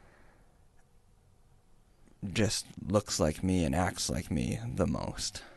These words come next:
And so I try to, like, all the things that I remember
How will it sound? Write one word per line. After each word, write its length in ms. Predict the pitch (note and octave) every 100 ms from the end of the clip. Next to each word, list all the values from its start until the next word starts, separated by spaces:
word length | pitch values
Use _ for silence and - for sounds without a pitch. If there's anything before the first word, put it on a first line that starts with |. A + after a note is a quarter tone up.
| - - - -
And 180 | F2
so 400 | - D#2 - A#2 - - - - _ _ - _ _ -
I 80 | -
try 240 | - F2+ F2
to, 100 | E2+
like, 340 | - D#2+ - - -
all 160 | F#2 F2+
the 100 | F2+
things 440 | - F#2 F#2+ G2
that 120 | F2+
I 60 | E2+
remember 640 | F2 D#2+ D2+ F2 E2+ F#2